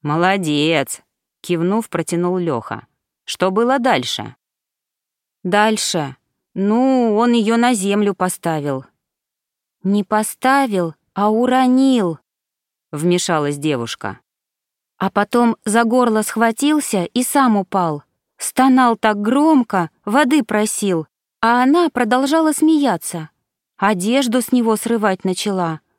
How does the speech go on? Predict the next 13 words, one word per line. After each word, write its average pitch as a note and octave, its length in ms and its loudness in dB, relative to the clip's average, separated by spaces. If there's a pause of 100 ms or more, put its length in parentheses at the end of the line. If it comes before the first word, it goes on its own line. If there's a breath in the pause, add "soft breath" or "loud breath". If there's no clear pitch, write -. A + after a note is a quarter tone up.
рубашку, A3+ 680 0
штаны, A3+ 640 2 (100)
обувь. A#3 640 0 (420)
Зачем-то A#3+ 500 0
ботинки B3 500 0
его A#3+ 240 0
надела». G#3 680 -2 (1080)
«Вы C#3+ 260 -2
точно B3 540 -2
это B3+ 180 -2
видели? D3 600 -4 (220)
Было E3+ 340 -2
темно». C4 640 0